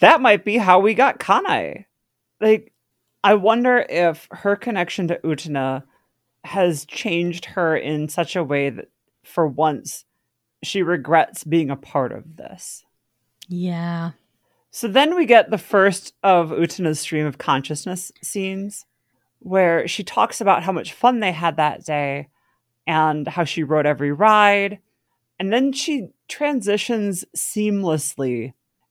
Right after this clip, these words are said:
Speaker 1: into bringing up the fact that she's an only child, which I, I think is, like, an interesting, like,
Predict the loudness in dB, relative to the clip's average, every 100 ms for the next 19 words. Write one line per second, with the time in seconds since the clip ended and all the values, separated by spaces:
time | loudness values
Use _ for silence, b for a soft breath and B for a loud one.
0 | _ -6 -2 -2 -4 -4 -2 -2 -4 -4
1 | 0 -2 -2 -4 -2 -2 -4 -10 -6 -4
2 | -2 -2 -6 -8 -8 -8 -10 _ _ _
3 | _ _ -4 4 4 6 4 4 4 4
4 | 4 2 2 2 2 -2 -2 -2 -2 -6
5 | -6 -4 -2 -2 -6 -10 _ _ _ _
6 | _ 2 4 4 -2